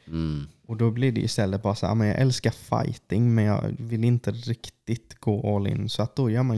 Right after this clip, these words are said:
Speaker 2: jiu-jitsu för att det är någonting som man lär sig i samband med M M A och gå på M M A och sådär.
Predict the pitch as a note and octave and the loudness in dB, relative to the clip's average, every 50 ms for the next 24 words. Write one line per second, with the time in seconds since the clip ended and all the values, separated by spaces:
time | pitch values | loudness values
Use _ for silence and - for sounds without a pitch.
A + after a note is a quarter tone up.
0 | G#2+ A2 A#2 B2 A#2+ G#2 - - - - A#2+ - - A2 - - A2+ A2 A2 G#2+ | 0 0 0 0 0 -2 -4 -6 -6 -6 -6 -6 -6 -8 -4 -2 0 0 2 0
1 | G#2 G#2 - G#2 - - A2 G#2+ G#2 G#2 G#2 G#2+ A2+ - - A2+ A#2 A#2+ - G#2+ | 0 -2 -4 -6 -4 -4 -4 -2 -2 -2 -4 -4 -6 -6 -4 -4 -4 -4 -4 -4
2 | G#2 G#2 G#2+ G#2+ A2 G#2+ G#2+ G#2+ G#2 G2+ G#2 G#2+ G#2+ A2+ - - - - _ _ | -4 -2 -2 -2 -2 -2 0 0 0 0 -2 -2 -4 -6 -10 -14 -20 -20 _ _
3 | _ _ - A2 A2+ G#2+ A2+ G#2+ F#2+ - G2 A2+ B2+ B2 A2 G#2 - - - - | _ _ -6 -4 -2 0 2 0 0 2 0 0 0 0 -2 -4 -6 -10 -10 -10
4 | G#2+ G#2+ | -10 -10